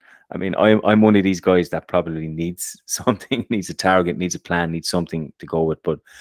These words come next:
I remember way back when I was starting, I, I opened up Bullion Vault. I was investing in a small bit of gold. I was trying to,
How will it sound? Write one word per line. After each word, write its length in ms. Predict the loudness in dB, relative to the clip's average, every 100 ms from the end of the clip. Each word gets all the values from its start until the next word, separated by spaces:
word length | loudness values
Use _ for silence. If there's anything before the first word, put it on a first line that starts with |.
| -20 -14 0
I 60 |
remember 300 | 2 2 2
way 220 | 2 2 2
back 280 | 0 -2
when 100 | -6
I 60 | -8
was 140 | -8
starting, 480 | -4 0 0 -2 -6
I, 140 | -6 -8 _ _ -20 -20 _ _
I 80 | 2
opened 280 | 2 2 2
up 160 | 2 0 _ _
Bullion 340 | 0 2 2 2
Vault. 380 | 6 6 4 -2
I 60 |
was 120 | -10 -8
investing 420 | -4 -4 -4 -8
in 160 | -10 -14
a 60 | -12
small 240 | -2 -2
bit 140 | -2 -6
of 80 |
gold. 480 | 0 4 6 4 2
I 80 | -4
was 160 | -6 -6
trying 200 | -6 -6
to, 360 | -4 -4 -6